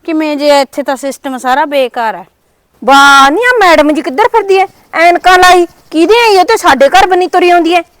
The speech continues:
Speaker 1: ਲੱਗਦੇ ਤਾਂ ਸ਼ਾਇਦ ਇਹੀ ਨੇ।
Speaker 2: ਹਾਂਜੀ।
Speaker 1: ਸਤਿ ਸ਼੍ਰੀ ਅਕਾਲ ਜੀ।
Speaker 2: ਸਤਿ ਸ਼੍ਰੀ ਅਕਾਲ ਜੀ। ਕਿੱਧਰ
Speaker 1: ਤੁਸੀਂ
Speaker 2: ਭੱਜ ਗਏ?
Speaker 1: ਹਰਪ੍ਰੀਤ ਹੋ? ਹਰਪ੍ਰੀਤ।
Speaker 2: ਪਹਿਲਾਂ ਤਾਂ ਮੈਨੂੰ ਐਂ ਦੱਸ ਵੀ ਤੂੰ ਮੇਰੇ ਨਾਂ ਕਿਵੇਂ ਜਾਣਦੀ ਐ?
Speaker 1: ਲੈ,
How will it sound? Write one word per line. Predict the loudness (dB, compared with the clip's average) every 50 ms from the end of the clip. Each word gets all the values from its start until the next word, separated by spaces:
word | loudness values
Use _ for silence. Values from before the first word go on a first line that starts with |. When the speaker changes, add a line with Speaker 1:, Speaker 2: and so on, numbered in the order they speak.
| _ _ -18
Speaker 1:
ਲੱਗਦੇ | -16 -16 -14 -14 -14 -14
ਤਾਂ | -12 -14
ਸ਼ਾਇਦ | -12 -10 -8 -8 -8 -8
ਇਹੀ | -8 -12 -12 -16
ਨੇ। | -18 -18 -20 _ _ _ _ _ -6 -4
Speaker 2:
ਹਾਂਜੀ। | -2 0
Speaker 1:
ਸਤਿ | 0 2
ਸ਼੍ਰੀ | 2 2 2
ਅਕਾਲ | 2 2 2 2 0
ਜੀ। | -2 -6 -6 -6 -8
Speaker 2:
ਸਤਿ | -12 _ _ _ _ _ -4 -2 -2 -2
ਸ਼੍ਰੀ | 0 -2 -4 -2
ਅਕਾਲ | 0 2 2 2 2 4
ਜੀ। | 4 4
ਕਿੱਧਰ | 4 4 2 0 _ -8 -4 0
Speaker 1:
ਤੁਸੀਂ | 0 2 2
Speaker 2:
ਭੱਜ | 4 4 2 2
ਗਏ? | 0
Speaker 1:
ਹਰਪ੍ਰੀਤ | 0 -2 -2 -2 0
ਹੋ? | 0 0 2 2 0
ਹਰਪ੍ਰੀਤ। | -2 -2 -6 -10 -8 -4 -2 -2 -2 -2 -4 _ _ _ _ _ _ _ _ _ _ _ _ _ _ _ _ _ _ _ -2
Speaker 2:
ਪਹਿਲਾਂ | 0 0 2 2 0 0
ਤਾਂ | 0 2 0 0
ਮੈਨੂੰ | 0 0 2 2 2
ਐਂ | 4 2 2
ਦੱਸ | 2 2 0 0 0 -2
ਵੀ | -4 -4 -4 _ _ -8 -6 -2
ਤੂੰ | 0 0 2
ਮੇਰੇ | 2 2 2
ਨਾਂ | 2 2 2 2 2
ਕਿਵੇਂ | 0 0 0 0
ਜਾਣਦੀ | 0 2 0 0 -2 -4 -6 -8
ਐ? | -10 -12 _ _ _ _ _ _ _ _ _ -6
Speaker 1:
ਲੈ, | 0 0 0